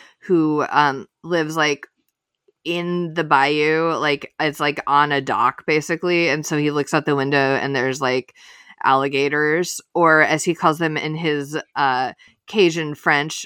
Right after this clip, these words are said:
cocodriles. And <laughs> there's a part where Miranda meets him and she's like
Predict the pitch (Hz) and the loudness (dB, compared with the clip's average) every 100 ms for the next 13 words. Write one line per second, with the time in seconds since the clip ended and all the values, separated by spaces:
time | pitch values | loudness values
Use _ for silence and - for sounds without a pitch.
0 | - - 220 170 160 147 151 151 143 156 | -14 -4 -4 0 -2 0 -2 0 0 -4
1 | 202 - _ _ _ _ - 170 156 147 | -6 -16 _ _ _ _ -6 -2 0 0
2 | 147 143 - 175 - - 180 190 180 196 | -6 -12 -18 -20 -18 -4 0 0 0 0
3 | 180 175 180 175 - 170 170 165 151 160 | 0 0 0 -2 -6 -8 -2 -2 -2 -4
4 | 156 151 185 160 156 190 170 170 160 | -6 -6 -6 -6 -6 -6 -2 -2 -2